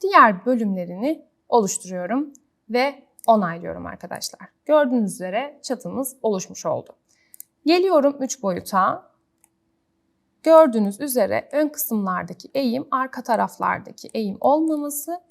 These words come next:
burada bizim şeklimizi doğru bir şekilde vermemizi sağladı.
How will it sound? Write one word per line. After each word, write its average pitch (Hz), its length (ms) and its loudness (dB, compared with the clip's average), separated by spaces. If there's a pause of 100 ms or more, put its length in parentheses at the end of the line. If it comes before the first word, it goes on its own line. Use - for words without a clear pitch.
burada 240 580 2 (220)
bizim 220 420 -6
şeklimizi 220 640 -4
doğru 214 280 -2
bir 202 40 -10
şekilde 196 720 -4 (240)
vermemizi 202 440 4
sağladı. - 480 -8